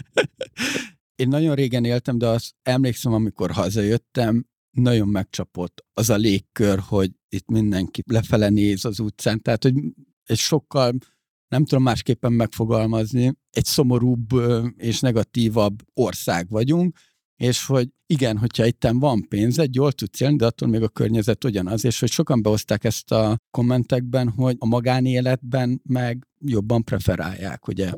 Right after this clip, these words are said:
a külföldöt a légkör miatt. És hogy ahhoz, hogy ha te, neked magyarországi bizniszed van, de külföldön élsz, az nagyon erős bizniszetnek kell lenni, hogy te külföldön megéljél. Tehát, hogy,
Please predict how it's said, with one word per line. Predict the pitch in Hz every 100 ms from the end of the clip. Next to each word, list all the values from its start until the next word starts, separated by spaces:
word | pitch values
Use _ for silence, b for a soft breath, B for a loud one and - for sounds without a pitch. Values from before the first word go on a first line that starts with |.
| -
a | 117 101 - _
külföldöt | - 92 - 104 113
a | 117
légkör | 117 - - 85
miatt. | 80 76 82 _ _ _ _ _ _ 113
És | 113 -
hogy | 135 127 -
ahhoz, | 135 151 120 -
hogy | 123 110 _
ha | 123
te, | - 123
neked | 127 123 117 123
magyarországi | 170 175 113 95 110 110 107
bizniszed | 131 127 110 98 98
van, | 101
de | 98
külföldön | - 147 143 123 107 87 85
élsz, | 110 151 -
az | - 113
nagyon | 120 120 113 101
erős | 82 104 -
bizniszetnek | 104 104 - 107 107 - 92
kell | - 85
lenni, | 95 104
hogy | 110 -
te | 104
külföldön | - 95 - 90 98
megéljél. | 98 80 87 76 87 -
Tehát, | - - 117 98
hogy, | 113